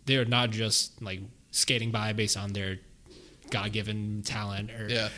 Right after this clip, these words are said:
Speaker 1: that they actually, like, put in the work on top of that. There's always someone that has, is talented, but there's always someone that is talented and they work hard. Those are the
Speaker 2: Yeah.
Speaker 1: people that, like, bl-, that they just, like, are you, you, unbelievable levels of performance.
Speaker 2: Yeah.
Speaker 1: So
Speaker 2: Yeah. It, it's, uh,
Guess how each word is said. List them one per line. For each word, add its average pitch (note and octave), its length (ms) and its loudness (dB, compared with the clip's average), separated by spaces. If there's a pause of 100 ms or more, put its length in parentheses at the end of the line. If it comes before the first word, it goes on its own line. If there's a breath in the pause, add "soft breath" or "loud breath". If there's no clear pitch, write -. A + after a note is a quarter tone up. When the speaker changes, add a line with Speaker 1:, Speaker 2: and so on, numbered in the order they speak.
Speaker 1:
that B2 140 0
they B2+ 120 6
actually, B2+ 300 6
like, A2+ 120 0
put C3 120 2
in B2 80 6
the A#2+ 60 6
work A#2+ 380 4
on B2 100 2
top A#2 260 -2
of C3+ 80 0
that. D3+ 360 4 (100)
There's B2+ 140 6
always D3 220 10
someone D3+ 240 8
that C#3 220 8
has, C3+ 220 6
is B2+ 180 4
talented, D3 380 6
but B2+ 100 4
there's A#2+ 140 4
always A#2+ 200 6
someone A#2+ 240 4
that A2+ 280 0
is A#2 120 0 (140)
talented C3+ 500 2
and B2 240 4
they C3 100 6
work C#3 200 4
hard. C#3 220 4
Those A#2+ 200 4
are A2+ 40 4
the A3 100 4
Speaker 2:
Yeah. G#2+ 120 2
Speaker 1:
people G#2+ 180 -2
that, G2+ 120 -6
like, F#2+ 180 -10 (520 loud breath)
bl-, B2 300 -8 (140)
that A2+ 100 -8
they A#2 100 -2
just, A2 200 -2
like, G#2+ 220 -6
are G#2+ 280 -6 (460)
you, C3 260 -2
you, C3 280 -4
unbelievable G#2+ 680 -8
levels G#2 260 -8
of G2 120 -10
performance. G#2+ 680 -2
Speaker 2:
Yeah. A2+ 280 2 (180)
Speaker 1:
So - 320 -4
Speaker 2:
Yeah. A#2 260 2
It, A#2+ 320 -2
it's, B2 300 4
uh, G#2 340 0